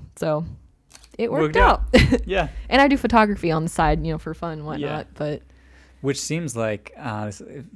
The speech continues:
Speaker 2: to me, that sounds like striking gold.
Speaker 1: Uh, yeah,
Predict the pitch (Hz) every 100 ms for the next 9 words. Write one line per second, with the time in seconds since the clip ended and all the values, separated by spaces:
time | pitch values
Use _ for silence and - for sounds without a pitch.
0 | 143 208 _ - 131 131 143 160 202 208
1 | _ _ _ _ _ _ _ - 123 135
2 | 120 110 107 101 95 - _ _ _ _
3 | _ _ - - 120 117 113 107 110 -
4 | 131 _ _ _ _ - 165 156 - _
5 | - - 82